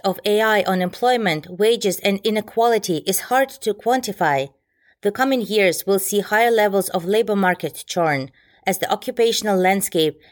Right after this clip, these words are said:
and demand for skills evolve. The Government of Canada invests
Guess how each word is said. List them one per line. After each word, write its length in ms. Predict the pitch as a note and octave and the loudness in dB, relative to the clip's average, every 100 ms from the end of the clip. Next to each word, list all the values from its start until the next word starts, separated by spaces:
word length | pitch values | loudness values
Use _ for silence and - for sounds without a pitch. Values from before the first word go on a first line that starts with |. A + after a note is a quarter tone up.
| - | -2
and 200 | F#3+ F#3 | -2 0
demand 480 | F#3 F#3+ G3 E3 | 2 2 2 0
for 160 | - D#3 | -6 -6
skills 520 | - - G3+ F#3+ F3+ - | -4 0 2 2 -2 -6
evolve. 600 | E3 E3 D#3 C#3+ C#3 - _ _ _ _ _ _ _ _ _ _ - | -4 0 0 0 -4 -12 _ _ _ _ _ _ _ _ _ _ -6
The 100 | G#3 | 0
Government 360 | C4 D4+ D#4 | 0 0 0
of 140 | A#3+ - | -2 0
Canada 440 | G#3+ G3+ E3+ - | 0 2 0 -2
invests 540 | G3+ F#3 A3 G#3 - | -2 0 0 0 -6